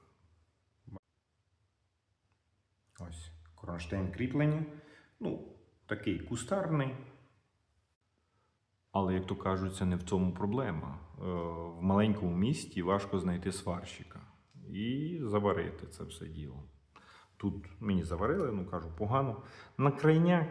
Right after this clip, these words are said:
звісно, якщо я нікого краще не знайду, ну, то доведеться і тут. Просто тут як не дуже видно, але тут, е,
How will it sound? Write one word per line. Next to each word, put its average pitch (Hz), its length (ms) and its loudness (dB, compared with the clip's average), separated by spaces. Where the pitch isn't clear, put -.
звісно, 104 460 2
якщо 110 260 2
я 104 160 6
нікого 101 420 6
краще 104 340 2
не 110 160 4
знайду, 123 640 0
ну, 120 200 -2
то 95 140 -6
доведеться 90 580 -2
і 87 40 -4
тут. - 420 -10
Просто - 280 -6
тут 135 280 -2
як 113 240 0
не 120 200 2
дуже 160 320 4
видно, 85 480 0
але 87 240 -6
тут, 120 380 -4
е, 90 300 -4